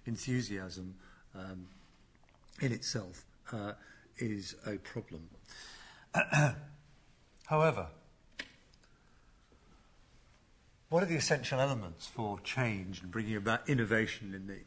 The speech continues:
N H S which, which can be missing and cause the obstructions and the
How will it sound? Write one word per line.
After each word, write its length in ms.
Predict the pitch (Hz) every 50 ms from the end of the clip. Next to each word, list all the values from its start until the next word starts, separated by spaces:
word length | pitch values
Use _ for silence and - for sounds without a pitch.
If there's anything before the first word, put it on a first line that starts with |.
| - - - -
N 160 | 113 104 101
H 180 | 98 98 - 107
S 180 | 104 92 - -
which, 300 | 131 120 120 - - - -
which 240 | - 135 135 - -
can 200 | - 131 127 123
be 120 | 113 117
missing 320 | 117 139 139 - - 110 92
and 160 | 104 101 101 92
cause 340 | - - 131 123 117 101
the 140 | - - 110
obstructions 880 | 107 - - - - - 156 - - - - - 95 90 95 92 -
and 160 | - 104 98 98
the 140 | 104 104